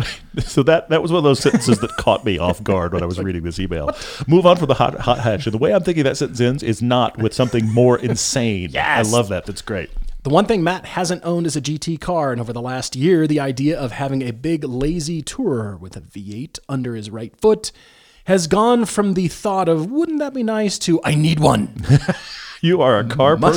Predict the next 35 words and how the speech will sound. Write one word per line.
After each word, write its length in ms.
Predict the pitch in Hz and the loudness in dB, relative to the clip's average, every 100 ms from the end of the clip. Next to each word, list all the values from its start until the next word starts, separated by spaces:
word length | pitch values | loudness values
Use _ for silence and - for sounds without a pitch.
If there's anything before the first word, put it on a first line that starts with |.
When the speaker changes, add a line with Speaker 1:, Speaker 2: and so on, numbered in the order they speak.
| 160 | 2
Speaker 1:
person 100 | 135 | 0
at 160 | 135 | 0
your 80 | 131 | -4
core, 260 | - 117 95 | -2 -2 0
Matt. 180 | 92 95 | -2 -2
I 40 | |
love 180 | 101 104 | 0 -2
it. 120 | - | -4
That's 100 | - | -8
great. 240 | - 90 73 - _ - _ _ | -8 -8 -10 -20 _ -20 _ _
Speaker 2:
He 100 | 196 | -2
says 300 | 208 339 302 | 2 2 2
his 160 | 277 - | -2 -2
commute 400 | 233 254 262 - | 0 2 0 -4
from 180 | 151 | -4
the 80 | 131 | -4
western 420 | 123 170 - 160 | -2 -4 -4 -4
suburbs 600 | 143 - 190 160 156 151 | -4 -2 -2 -2 -4 -4
of 260 | 135 120 123 | -6 -8 -6
Bris 240 | 147 147 | -6 -4
Vegas, 640 | 127 139 175 135 175 - - _ _ _ | -4 -6 -4 -6 -6 -10 -12 _ _ _
Speaker 1:
<laughs> 440 | - - - 151 - | -12 -8 0 0 0
Speaker 2:
Bris, 280 | 139 - - - _ - | -4 -4 -14 -20 _ 0
Speaker 1:
I've 120 | 156 | 0
Speaker 2:
Bris 140 | 131 | 0
Vegas? 200 | 156 156 | 0 4
Speaker 1:
never 320 | 170 180 185 | 6 6 4
seen 360 | 190 - 170 165 | 2 0 -2 2
that 200 | 156 131 | 2 2
word 240 | 139 139 | 2 2
Speaker 2:
Bris, 220 | 147 135 - | 2 0 0
Speaker 1:
before 180 | 123 | 0
in 60 | 120 | 0
my 100 | 110 | 0
life. 400 | 110 104 90 - | 2 2 -2 -8